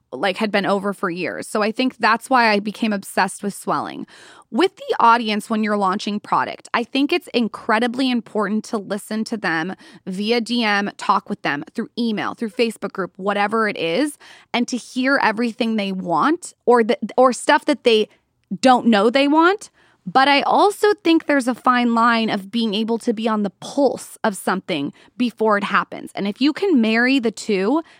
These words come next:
that's the sweet spot. You want to be able to be on the pulse,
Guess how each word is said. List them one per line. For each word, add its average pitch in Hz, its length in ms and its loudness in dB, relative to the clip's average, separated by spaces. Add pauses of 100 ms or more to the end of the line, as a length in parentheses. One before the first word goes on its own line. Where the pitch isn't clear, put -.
that's 220 320 -2
the 220 100 -4
sweet - 300 -8
spot. - 260 -10 (460)
You 240 100 -2
want 262 160 4
to 285 60 2
be 254 200 -4
able 254 240 0
to 233 80 2
be 196 200 -8 (100)
on 220 220 4
the 466 80 2
pulse, 269 440 2